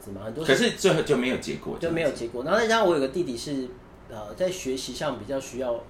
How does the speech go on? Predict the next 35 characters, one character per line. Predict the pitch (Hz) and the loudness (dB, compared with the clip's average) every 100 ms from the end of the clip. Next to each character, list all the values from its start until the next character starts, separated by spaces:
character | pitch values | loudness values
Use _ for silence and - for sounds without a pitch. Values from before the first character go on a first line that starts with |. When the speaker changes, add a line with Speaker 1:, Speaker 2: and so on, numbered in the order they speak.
| - - | -16 -10
Speaker 1:
帮 | 117 123 | -8 -8
助 | 135 123 - | -8 -8 -8
的 | - 85 | -12 -14
人， | 90 | -10
Speaker 2:
嗯， | - - | -10 -10
嗯。 | 156 - | -14 -12
Speaker 1:
所 | - 190 | -2 0
以 | |
其 | 185 | 2
实 | 147 | -2
我 | 147 120 110 - - | -2 -2 -4 -12 -8
就 | - 147 | -2 0
会 | 151 135 | 2 0
更 | 123 156 127 113 107 - | 0 0 0 -2 -10 -14
独 | - 107 120 | -12 -8 -6
立， | 135 110 | -6 -4
但 | 127 123 | -4 -4
是 | 127 | -6
我 | 101 92 | -8 -6
就 | 120 107 | -8 -8
更 | - 104 | -8 -8
不 | 101 95 | -8 -8
会 | 110 101 101 - - - - - - - - | -8 -8 -12 -16 -20 -20 -20 -20 -20 -20 -12
求 | - 120 | -6 -4
救， | 123 185 - - - - | 0 0 0 -6 -18 -8
这 | - | -6
样 | 95 | -6
讲 | - | -10
好 | - | -16
了。 | - - 82 | -18 -14 -10
Speaker 2:
哦， | 82 82 82 | -10 -10 -8
Speaker 1:
对， | - 131 | -4 0
Speaker 2:
嗯。 | |
Speaker 1:
因 | |
为 | 185 - | 2 0